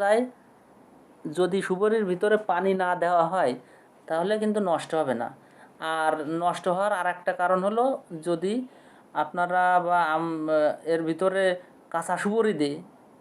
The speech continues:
অর্থাৎ পরিপক্ক সুপারি না দিই, তাহলে কিন্তু নষ্ট হয়ে যাবে। অনেক ভাই আমার কাছে কমেন্ট করেছেন যে, আহ, সুপারির ভিতরে পানি দিতে হয়, না দিলে সুপারি নষ্ট হয়ে যায়। দর্শক দেখেন, সুপারি একটাও নষ্ট হয়নি। এর মাছ দেখেন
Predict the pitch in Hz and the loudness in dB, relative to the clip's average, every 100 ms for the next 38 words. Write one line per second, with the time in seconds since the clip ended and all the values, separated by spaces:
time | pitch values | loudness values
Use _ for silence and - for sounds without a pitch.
0 | - - - 160 - 190 190 - - 190 | -20 -20 -10 -8 0 0 0 -10 -4 0
1 | 196 202 202 208 214 208 226 190 202 226 | 0 0 -2 -4 -4 -2 0 0 -2 -2
2 | 190 131 123 - - - - - 160 175 | 0 -2 -2 -10 -20 -20 -20 -6 -2 0
3 | 196 208 208 214 180 147 - 156 131 113 | 0 0 -2 0 0 -2 -2 -2 0 -6
4 | - - - - - - - 170 196 175 | -8 -16 -20 -20 -20 -20 -6 -2 -2 -2
5 | 180 196 196 196 208 214 185 202 202 170 | -2 0 0 0 -2 0 2 2 2 0
6 | 131 123 120 - - 156 143 156 143 - | 0 -2 -8 -14 -14 -10 -2 2 2 -2
7 | - _ - - - - - - _ 147 | -10 _ -20 -20 -20 -20 -20 -20 _ -4
8 | 143 139 135 135 165 190 190 175 196 190 | -2 0 -2 -4 -2 2 2 0 0 0
9 | 180 160 151 147 147 127 113 151 151 151 | 0 0 0 0 0 0 0 -4 -2 0
10 | 156 151 160 175 160 139 - 135 123 143 | 0 0 -2 -2 0 -4 -4 -6 -4 -8
11 | 143 - 165 190 175 175 196 202 - - | -8 -6 -4 -2 -2 -2 -2 -4 -12 -20
12 | - - 180 190 190 180 - 185 165 143 | -20 -12 -4 0 2 0 0 0 0 -2
13 | - 147 156 165 160 151 147 156 190 | -2 0 0 0 0 0 -2 -2 -4